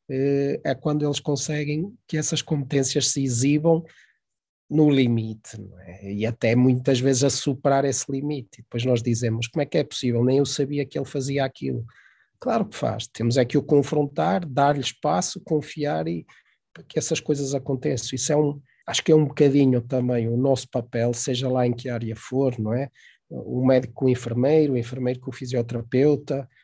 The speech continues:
como é que confiam uns nos outros e como é que funcionam dentro da equipa, o guarda-redes com o pivô, com o fixo, mas como é que nós confiamos e depois quem tem que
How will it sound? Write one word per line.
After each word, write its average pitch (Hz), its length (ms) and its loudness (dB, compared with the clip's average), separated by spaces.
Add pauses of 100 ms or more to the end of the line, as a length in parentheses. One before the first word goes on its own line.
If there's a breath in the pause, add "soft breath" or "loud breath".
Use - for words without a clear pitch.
(120)
como - 160 -2
é 131 60 2
que - 160 -12
confiam 135 580 4
uns 120 120 2
nos 123 220 0
outros 127 200 -4
e 123 60 -14
como 131 140 -4
é 120 80 -2
que - 200 -18 (380)
funcionam 139 880 -2
dentro 139 800 0
da 139 120 2
equipa, 123 800 -4 (460 loud breath)
o 135 360 -4
guarda-redes 135 520 2
com - 140 -6
o - 20 -4
pivô, 127 460 0
com - 140 -12
o 113 40 -14
fixo, - 320 -8
mas 135 140 -4
como 139 120 0
é 127 60 2
que - 100 -6
nós 135 160 0
confiamos 143 680 -2
e 151 80 -2
depois 139 360 -2
quem 135 240 -2
tem 127 260 0
que 117 260 -8